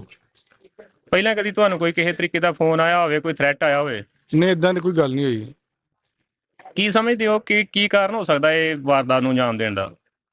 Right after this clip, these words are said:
Speaker 2: ਪਤਾ ਨਹੀਂ, ਵੇਖੋ ਜੀ, ਹੁਣ ਕੀ ਕਾ-, ਇਹ, ਇਹਦਾ ਕੋਈ ਸਮਝ ਨਹੀਂ ਆਈ।
Speaker 1: ਪੁਲਿਸ ਪਹੁੰਚੀ ਆ, ਪਹੁੰਚੀ ਮੌ-, ਮੌਕੇ ਤੇ?
Speaker 2: ਹਾਂਜੀ, ਪੁਲਿਸ ਵਾਲੇ ਆ ਗਏ ਉਸੇ ਵੇਲੇ।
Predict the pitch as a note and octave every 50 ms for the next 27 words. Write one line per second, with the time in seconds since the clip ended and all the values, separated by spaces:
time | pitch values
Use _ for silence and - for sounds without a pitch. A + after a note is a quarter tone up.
0 | _ - D#3 E3 F#3 G3 G#3 G3+ G3 F3+ - - G3+ G#3+ G#3+ G3+ F#3+ E3+ F3+ F#3
1 | F#3+ F#3+ F3+ F#3 F3 F3 F3+ F3 E3+ F3 E3 - E3 E3+ E3 E3+ F3 D#3 F3 D#3
2 | D3+ D3+ D3+ D3+ E3 F3 F3 D#3 C3+ C3 C3 C3 C#3+ C#3 - _ _ _ _ _
3 | _ _ _ _ _ _ _ _ _ _ _ _ D#3+ F3 - - - - _ _
4 | _ _ _ E3+ E3+ F3 E3+ E3+ - E3+ E3+ E3+ A3+ A#3+ A#3+ A3 F3 - F3+ F#3
5 | F#3+ - B3 A#3+ A#3 A3 G#3+ - F#3 F3+ F#3 F3 - F3+ E3+ F3+ E3+ D3 - -
6 | D#3 D#3+ F3+ G3 F3 F#3 F#3 E3 E3+ F#3 F#3+ F#3+ F3 D3 C3+ C3+ C3 B2 - C3+
7 | B2+ B2 A#2 A2+